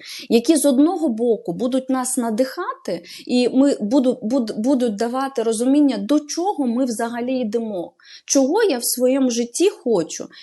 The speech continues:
що для мене важливо. А з іншого боку, вони будуть допомагати в цих складних умовах,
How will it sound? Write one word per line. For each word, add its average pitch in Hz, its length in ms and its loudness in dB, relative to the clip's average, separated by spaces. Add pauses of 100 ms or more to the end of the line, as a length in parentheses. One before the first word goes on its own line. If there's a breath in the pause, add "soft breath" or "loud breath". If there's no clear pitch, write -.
що 381 260 0
для 254 180 2
мене 285 360 4
важливо. 226 720 0 (600 loud breath)
А 247 120 0
з 226 160 -2
іншого 302 460 0
боку, 180 500 -2
вони 247 340 4
будуть 269 380 -2
допомагати 233 720 -4
в - 100 -4
цих 262 260 0
складних 254 600 2
умовах, 220 680 0